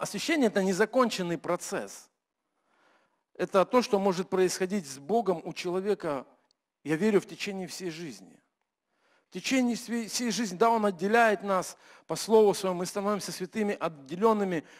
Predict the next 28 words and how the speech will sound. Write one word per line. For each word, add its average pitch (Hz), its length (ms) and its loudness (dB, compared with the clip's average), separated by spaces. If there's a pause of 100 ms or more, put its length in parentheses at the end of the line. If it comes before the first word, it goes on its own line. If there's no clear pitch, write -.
(180)
но 175 80 -2
Бог 226 240 0
освящает 208 720 -2 (280)
нашу 165 260 -6
сферу, 208 380 0
нашу 185 260 -4
жизнь 190 260 -4
в - 40 -20
течение 185 420 -6
всей 180 420 -4
жизни. 185 400 -4
И 165 40 -2
один 180 200 -4
текст - 380 2 (340)
Филиппийцам 190 580 2
во 175 60 2
второй 196 300 6
главе 196 320 4
с - 20 0
двенадцатого 185 520 0
стиха 214 240 -4
я 190 100 2
хочу 196 240 -6
также 190 320 0
прочитать 190 480 -4
и 175 60 -10
предложить 185 540 0
вам. 120 280 -4